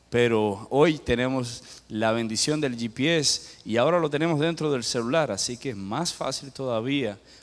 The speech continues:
para poder, eh, eh, ayudarnos. Pero por otro lado también nosotros tenemos que verificar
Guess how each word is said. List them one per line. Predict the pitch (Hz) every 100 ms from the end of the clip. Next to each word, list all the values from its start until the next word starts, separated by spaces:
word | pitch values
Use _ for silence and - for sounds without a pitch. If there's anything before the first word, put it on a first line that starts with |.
| _
para | 117 113 104 98
poder, | 117 117 131 127 - - -
eh, | 127 113 104 92 85 82 - _
eh, | 107 -
ayudarnos. | 107 107 113 180 160 110 95 - - - -
Pero | 123 123
por | 139
otro | 196 196
lado | 185 180 185
también | 156 143 156 180 143 156 131
nosotros | 117 - 156
tenemos | - 151 156 147
que | 156
verificar | 135 127 120 117 135 175 135 101